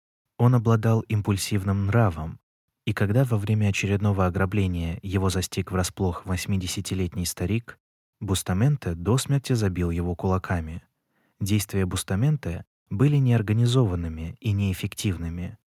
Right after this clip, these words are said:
Когда он попытался обналичить украденные чеки, на них оставалась кровь,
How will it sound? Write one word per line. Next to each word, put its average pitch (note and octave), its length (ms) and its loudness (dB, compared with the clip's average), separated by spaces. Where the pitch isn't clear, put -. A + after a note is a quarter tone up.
Когда G#2+ 300 2
он A#2+ 100 4
попытался G#2+ 640 0
обналичить G2 640 -2
украденные F#2 600 -2
чеки, F2 540 -4
на F#2+ 140 -2
них C#3 240 0
оставалась A2 600 0
кровь, F#2 460 -4